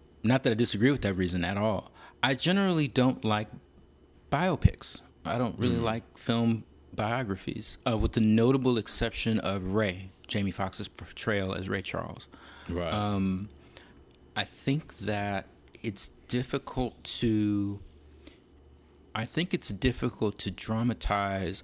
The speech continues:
Speaker 1: a person's life, um, without
Speaker 2: And you compress it.
Speaker 1: Yeah, and you
Speaker 2: Right.
Speaker 1: have to, you have to compress it. I mean, certainly for the running time, you know,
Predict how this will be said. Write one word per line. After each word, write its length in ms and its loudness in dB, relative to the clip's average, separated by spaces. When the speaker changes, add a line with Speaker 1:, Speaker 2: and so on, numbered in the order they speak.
Speaker 1:
a 60 -6
person's 640 -4
life, 640 -6
um, 760 -4
without 640 -2
Speaker 2:
And 100 -2
you 80 -2
compress 500 -2
it. 140 -6
Speaker 1:
Yeah, 160 -2
and 240 0
you 80 4
Speaker 2:
Right. 80 4
Speaker 1:
have 240 0
to, 220 2
you 140 6
have 580 0
to 100 4
compress 520 -2
it. 160 -6
I 40 0
mean, 160 4
certainly 340 6
for 160 0
the 100 -2
running 280 4
time, 400 -8
you 100 -4
know, 160 -6